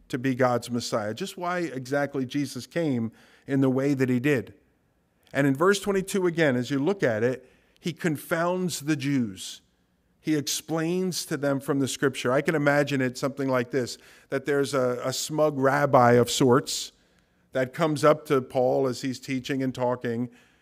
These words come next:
and says something like this, Look, we all know that the Messiah, when he comes, is gonna overthrow the Romans and establish a glorious rule. You know, he kind of states it like, "Everybody knows it. You're the only one in this room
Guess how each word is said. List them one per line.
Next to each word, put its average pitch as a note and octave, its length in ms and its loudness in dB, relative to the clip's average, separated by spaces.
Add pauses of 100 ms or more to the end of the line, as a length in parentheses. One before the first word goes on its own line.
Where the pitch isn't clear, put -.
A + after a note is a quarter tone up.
(160)
and C#3 140 -2
says E3+ 220 2
something F#3 340 2
like D3 260 0
this, C#3 220 2
Look, D#3 360 4 (480)
we E3 160 4
all B3 300 6
know C#3+ 640 2 (180)
that D3+ 180 4
the E3+ 60 2
Messiah, E3 540 8
when D3 160 4
he D#3+ 120 4
comes, D#3+ 360 4
is C3+ 120 -2
gonna D3 300 6
overthrow D#3 1160 6 (280)
the C3+ 160 4
Romans C#3 540 4
and B2+ 100 2
establish D3 560 0
a D3+ 40 -6
glorious C3+ 540 -2
rule. C3+ 180 -2 (160)
You - 80 -6
know, D#3+ 80 2
he E3 120 2
kind F#3+ 200 2
of E3 80 0
states G3 320 2
it F#3 60 2
like, D3+ 140 2
"Everybody F#3 440 4
knows E3+ 300 2
it. C#3+ 100 -2
You're E3+ 140 0
the F3+ 120 0
only E3+ 180 4
one D#3+ 180 0
in D#3+ 40 -2
this D#3 200 -4
room D#3 240 -4